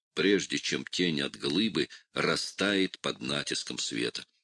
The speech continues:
Астронавт не стал насиловать мысли, дал им полную волю. Странно, он сейчас умрёт лишь потому, что в сороковых годах, задолго до его рождения, кто-то из сотрудников Паломарской обсерватории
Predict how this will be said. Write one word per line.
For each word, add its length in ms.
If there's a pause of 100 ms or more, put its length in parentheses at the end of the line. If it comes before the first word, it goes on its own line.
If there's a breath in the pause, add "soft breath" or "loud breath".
(380 loud breath)
Астронавт 680
не 160
стал 320
насиловать 580
мысли, 380 (260 loud breath)
дал 260
им 140
полную 480
волю. 360 (320 loud breath)
Странно, 640
он 100
сейчас 460
умрёт 340
лишь 180
потому, 320
что 220
в 80
сороковых 500
годах, 520 (280 loud breath)
задолго 640
до 120
его 180
рождения, 580
кто-то 640 (120)
из 160
сотрудников 920
Паломарской 840
обсерватории 920